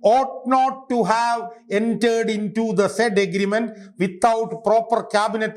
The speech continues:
approval or the consent of the chief minister. This was a gross deleri-, deli-, dereliction on his part." അങ്ങനെയുണ്ട്. അതായത് മുഖ്യമന്ത്രിയുടെ അനുവാദമോ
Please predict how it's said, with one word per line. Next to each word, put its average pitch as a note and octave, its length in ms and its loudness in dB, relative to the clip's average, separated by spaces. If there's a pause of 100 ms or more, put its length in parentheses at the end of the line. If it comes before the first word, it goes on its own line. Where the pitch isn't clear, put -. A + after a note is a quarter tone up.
(200)
approval G#3 340 2 (460)
or F#3+ 280 2
the F#3 200 -2 (280)
consent G3 400 -2
of E3+ 340 -4
the E3 140 -2
chief E3 160 -4
minister. C#3 320 -2 (360)
This F#3 160 0
was F#3 300 2
a - 20 -6 (240)
gross G#3 360 2 (400)
deleri-, G3+ 960 0
deli-, G3+ 260 0 (280)
dereliction G#3+ 680 0 (400)
on F3 100 -2
his E3+ 180 -4
part." C3+ 520 -2 (760)
അങ്ങനെയുണ്ട്. E3 260 2 (480)
അതായത് D#3 300 4
മുഖ്യമന്ത്രിയുടെ G3+ 580 2
അനുവാദമോ G3 760 0